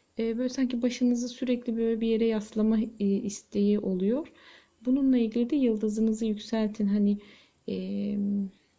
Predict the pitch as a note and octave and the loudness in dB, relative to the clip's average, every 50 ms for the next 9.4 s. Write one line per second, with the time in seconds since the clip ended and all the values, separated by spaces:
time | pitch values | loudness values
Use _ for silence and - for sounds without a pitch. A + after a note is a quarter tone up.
0 | _ _ _ _ _ _ _ _ _ _ _ _ _ _ _ _ _ _ _ _ | _ _ _ _ _ _ _ _ _ _ _ _ _ _ _ _ _ _ _ _
1 | _ _ _ _ _ _ _ _ _ _ _ _ _ _ _ _ _ _ _ _ | _ _ _ _ _ _ _ _ _ _ _ _ _ _ _ _ _ _ _ _
2 | _ _ _ _ _ _ _ _ _ _ _ _ _ _ _ _ _ _ - G#3+ | _ _ _ _ _ _ _ _ _ _ _ _ _ _ _ _ _ _ -6 -4
3 | G#3 G#3 - A#3 A3+ - - A3 A3+ A3 G3+ G#3 G3 G3 F#3+ F#3 F3 E3+ F3 E3+ | -4 0 0 -2 0 0 0 0 0 0 0 -2 -2 -2 0 -2 -2 -4 -8 -10
4 | - - G3+ G3 F#3+ F#3+ G3+ G#3 G#3 G#3 - A#3 A3+ A3 A3 A3 - A3+ A3 - | -8 -4 -2 -2 -2 -2 -2 -2 -4 -2 -2 -2 0 0 -2 -2 -4 -6 -4 -2
5 | A3 G#3+ G#3+ G#3 G3+ - - - - G3+ G3 G3 G3 - - G#3+ G#3+ G#3 G3+ G3+ | 0 0 0 0 -2 -4 -6 -4 -2 -2 0 -2 -2 -4 -4 -2 -2 0 -2 -2
6 | - C4 B3 A3 G3 F#3 G3 - G3+ - - F#3+ F#3 F3+ F3+ F#3 F3+ F#3 - - | 0 2 2 2 2 0 -2 -6 -12 -6 -4 -2 -2 0 -2 -2 -2 -4 -6 -8
7 | - - F#3+ F#3+ - F#3+ G3 F#3 F3+ F#3 F#3 G3+ A#3 B3+ B3+ - - F#3 F#3 F3+ | -8 -8 -8 -4 -2 0 0 0 0 0 0 0 0 -2 -2 -4 -2 -2 0 0
8 | F3 E3+ F3+ F3+ F3+ F3+ F#3 - - D#3 D#3+ D#3+ - - D#3+ D#3+ F3 - - - | 0 -2 -2 -2 -2 -4 -4 -6 -6 -6 -6 -6 -8 -10 -10 -10 -10 -10 -8 -6
9 | F#3+ F#3+ G3+ A#3+ C#4+ D#4 - - | -4 -4 -2 -4 -4 -6 -10 -16